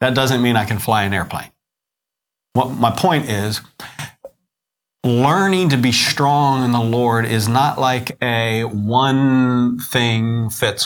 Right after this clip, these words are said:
all. Uh, I picked thirteen different opportunities to be strong in the Lord. And there will be some carryover in each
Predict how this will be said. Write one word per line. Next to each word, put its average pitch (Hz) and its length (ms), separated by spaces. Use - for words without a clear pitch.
all. - 380
Uh, 110 220
I 117 60
picked 147 340
thirteen 139 1200
different 127 800
opportunities 123 920
to 123 80
be 117 140
strong 123 720
in 117 200
the 117 80
Lord. 120 440
And 135 340
there 139 380
will 135 260
be 170 140
some 214 480
carryover 117 1000
in 120 340
each - 560